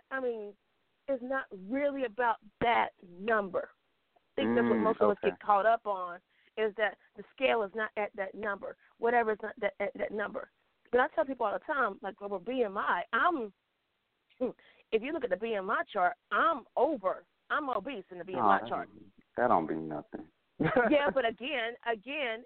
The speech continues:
Speaker 1: if I'm looking at a
Speaker 2: Mm-hmm.
Speaker 1: number,
Speaker 2: Yes.
Speaker 1: I'm obese at that chart.
Speaker 2: Mm.
Speaker 1: So therefore, here I am going, "I need to get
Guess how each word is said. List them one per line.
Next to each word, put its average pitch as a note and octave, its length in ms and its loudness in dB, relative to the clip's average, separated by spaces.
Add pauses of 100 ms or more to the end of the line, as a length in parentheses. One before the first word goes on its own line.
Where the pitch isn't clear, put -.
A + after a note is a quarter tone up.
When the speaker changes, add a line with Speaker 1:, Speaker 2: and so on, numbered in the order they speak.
Speaker 1:
if A3+ 160 0 (180)
I'm A3+ 240 -4 (160)
looking C4+ 500 -8 (200)
at G#3+ 300 0 (920)
a G#3+ 120 -6
Speaker 2:
Mm-hmm. F#3+ 240 -12
Speaker 1:
number, G#3+ 520 -6 (1040)
Speaker 2:
Yes. - 200 -4 (640)
Speaker 1:
I'm A#3+ 280 2
obese A3 520 -2 (280)
at G#3+ 180 4 (220)
that G3 200 0 (400)
chart. G#3+ 300 -4 (1400)
Speaker 2:
Mm. A3+ 440 -8 (260)
Speaker 1:
So A#3 280 2
therefore, B3 640 2
here A#3+ 320 -2
I A#3+ 140 0
am A#3 240 -4
going, G#3 240 -10
"I G#3+ 100 -8
need A3+ 120 -8
to G#3 60 -14
get G#3 160 -10